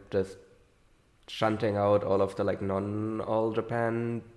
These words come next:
members of Voodoo Murderers, like, back onto the indies, and then we just have Voodoo Murderers All Japan version and Voodoo Murderers Zero One version?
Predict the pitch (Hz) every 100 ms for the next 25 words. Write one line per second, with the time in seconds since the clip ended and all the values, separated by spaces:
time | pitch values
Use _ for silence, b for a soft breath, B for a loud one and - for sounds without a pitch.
0 | _ 104 107 110 113 113 107 117 113 113
1 | 113 117 117 107 101 104 101 107 110 104
2 | 98 110 135 135 107 101 101 101 98 95
3 | - 95 95 - - b b b b b
4 | b b _ - 107 110 107 104 104 104
5 | 101 - 104 107 117 110 117 113 117 117
6 | 113 110 95 95 95 104 104 104 101 101
7 | 101 98 101 98 95 101 107 117 123 131
8 | 131 131 160